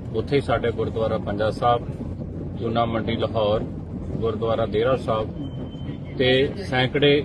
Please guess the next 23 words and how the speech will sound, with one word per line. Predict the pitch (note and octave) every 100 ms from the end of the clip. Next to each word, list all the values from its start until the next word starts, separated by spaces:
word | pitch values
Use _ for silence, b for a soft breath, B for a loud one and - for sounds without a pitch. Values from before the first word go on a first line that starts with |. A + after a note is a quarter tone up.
| -
ਗੁਰਦੁਆਰੇ | A2+ G#2 G#2+ G#2+
ਗੁਰਧਾਮ | G#2 G#2+ - A2 F#2+ A2
ਆ। | - - - - - - - - - - A#2+
ਤੇ |
ਮੈਂ | A#2 C3
ਤੇ | C3 C#3+ C#3+ B2+ - - - C#3+
ਇਹ | C3
ਗੁਰੂ | B2 B2+ B2
ਅੱਗੇ | B2 B2
ਅਰਦਾਸ | A2 A2+ A#2+
ਵੀ | C3+
ਕਰਦਾ | C3 A#2 G2 G#2+ - - - - - - -
ਕਿ | A#2+
ਕਦੀ | - A#2 C3
ਇਹੋ | B2 B2
ਜਿਹਾ | C#3+ C#3
ਸਮਾਂ | - A2 A2+
ਵੀ | A2+
ਆਵੇ | A2 G2 G2 F#2+ - - - - - -
ਕਿ | A#2
ਸਾਡੀ | C#3 A#2+ A#2+
ਕੌਮ | B2+ B2+ A#2 A#2
ਨੂੰ | A#2 A2+ - -